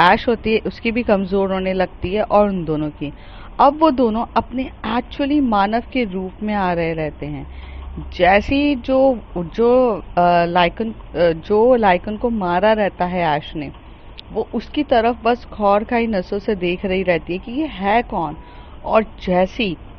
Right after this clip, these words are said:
वो इंसान का चेहरा reveal होता है, तो पता चलता है कि वो और कोई नहीं, वो actual में लूना रहती है।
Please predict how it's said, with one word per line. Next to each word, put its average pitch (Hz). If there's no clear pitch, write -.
वो 196
इंसान 202
का 208
चेहरा 190
reveal 185
होता 165
है, 147
तो 208
पता 202
चलता 196
है 190
कि 202
वो 190
और 196
कोई 165
नहीं, 151
वो 196
actual 185
में 165
लूना 180
रहती 147
है। 147